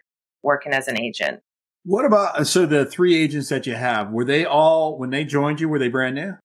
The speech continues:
Speaker 1: The three that are on my team, yes, that's right. And I've got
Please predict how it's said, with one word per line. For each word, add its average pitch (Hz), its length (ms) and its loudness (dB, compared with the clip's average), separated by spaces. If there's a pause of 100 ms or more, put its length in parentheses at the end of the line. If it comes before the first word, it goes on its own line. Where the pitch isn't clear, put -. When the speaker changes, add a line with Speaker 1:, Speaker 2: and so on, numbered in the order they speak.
(560)
Speaker 1:
The 214 240 2
three 240 280 -4
that 254 200 2
are 233 120 6
on 214 160 2
my 202 140 2
team, 196 460 -6
yes, 160 320 -2
that's 175 180 -12
right. 156 200 2
And 185 100 -2
I've 190 160 -2
got 214 240 2